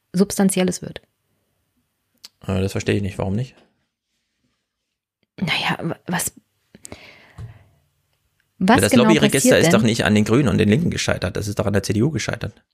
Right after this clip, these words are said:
Speaker 1: Ja, aber das Lobbyregister ist ja nur ein Punkt.
Speaker 2: Ja,
Speaker 1: Und
Speaker 2: aber warum
Speaker 1: der wird
Speaker 2: sollte
Speaker 1: nicht,
Speaker 2: das,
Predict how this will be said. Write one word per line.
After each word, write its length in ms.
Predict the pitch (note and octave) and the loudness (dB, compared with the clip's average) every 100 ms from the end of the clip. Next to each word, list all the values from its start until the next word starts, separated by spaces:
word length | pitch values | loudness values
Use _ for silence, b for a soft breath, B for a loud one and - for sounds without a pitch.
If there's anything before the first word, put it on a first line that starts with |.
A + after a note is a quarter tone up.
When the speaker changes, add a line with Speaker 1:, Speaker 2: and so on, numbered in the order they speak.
| - | -6
Speaker 1:
Ja, 140 | G3+ | -4
aber 120 | F#3+ G3+ | 0 0
das 140 | G3+ | 0
Lobbyregister 600 | G#3+ G#3 G#3+ G#3 A3 G#3+ | 0 0 0 0 -2 -2
ist 120 | G#3 | -2
ja 60 | G#3 | 0
nur 240 | G3 G#3 - | 2 0 -2
ein 220 | G3 G3+ | -2 -2
Punkt. 340 | G#3 A3 F#3 - _ _ _ _ - | 0 0 0 -6 _ _ _ _ -6
Speaker 2:
Ja, 140 | G#2 | 0
Speaker 1:
Und 60 | G#2+ | 2
Speaker 2:
aber 120 | G#2+ | 0
warum 60 | - | 0
Speaker 1:
der 140 | - - | 0 2
wird 80 | |
Speaker 2:
sollte 260 | G3+ A#2 A3 | 2 2 2
Speaker 1:
nicht, 140 | A#3 | 2
Speaker 2:
das, 180 | A#3 - | 0 -6